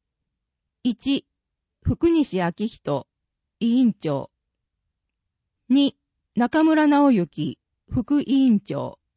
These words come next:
三、大須賀達也。四、細井真由美。五、岩下和孝。六、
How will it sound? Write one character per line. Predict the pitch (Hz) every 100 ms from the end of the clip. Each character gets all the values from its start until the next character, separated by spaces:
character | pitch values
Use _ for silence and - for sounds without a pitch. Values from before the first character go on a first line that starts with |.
| _ _ _ _ _ _ _ _ _
三、 | - 277 254 247 _ _ _ _ _
大 | - 320
須 | 330 -
賀 | 320
達 | - 285 -
也。 | 175 139 - _ _ _ _ _ _ _ -
四、 | 294 277 214 _ _ _ _
細 | - 349 311
井 | 240
真 | 208 165
由 | 170
美。 | 165 160 131 _ _ _ _ _ _ _ -
五、 | 208 262 - _ _ _ _ _ _ _ _
岩 | 247 277 349
下 | - 254
和 | 226 196
孝。 | 247 185 - 147 143 _ _ _ _ _ _ _
六、 | 220 240 - 277